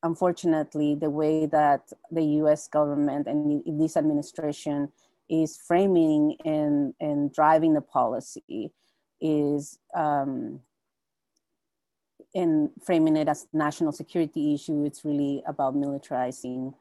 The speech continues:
a response. And it raises the risk of more war and instability. Uh, it's mo-, it's most urgent to build cooperation and international sol-, solidarity that's necessary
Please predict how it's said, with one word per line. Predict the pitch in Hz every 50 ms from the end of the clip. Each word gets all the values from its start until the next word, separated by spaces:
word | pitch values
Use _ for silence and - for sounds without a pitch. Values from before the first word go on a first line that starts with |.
| _
a | - 151 123
response. | - - - - - _ 143 117 98 - 165 - - - _ _ _ _ _
And | 170 160 151 151 151
it | 147 139
raises | 151 151 147 - 156 -
the | - 156 143 135
risk | 139 147 139 - - 143
of | 127
more | 131 135 143 135 131 - -
war | 135 160 175 190 190 190 190
and | 185 165 160
instability. | 147 147 - - - 139 139 143 156 175 190 185 - 233 240 277 285 - _ _ _ _ _ _ _ _ _ _ _ -
Uh, | 160 156 160 151 - - -
it's | 180 170 - 175
mo-, | 170 180 196 202 - _ _ _ _ _ _
it's | 185 170 180 _ _ -
most | 170 175 190 190 - - _
urgent | 185 175 170 165 - 175 180 180
to | -
build | 160 - - 165 165 160 -
cooperation | - 170 156 147 139 - 139 147 160 - - 180
and | 170 160 156
international | 156 151 151 151 147 147 143 147 147 - 151 131 139
sol-, | 139 - - 143 147 147 143
solidarity | - - - 160 147 151 143 135 139 139 147 170 175 - - 208
that's | 180 165 151 147 -
necessary | 156 147 147 - - - 156 139 135 127 123 131 127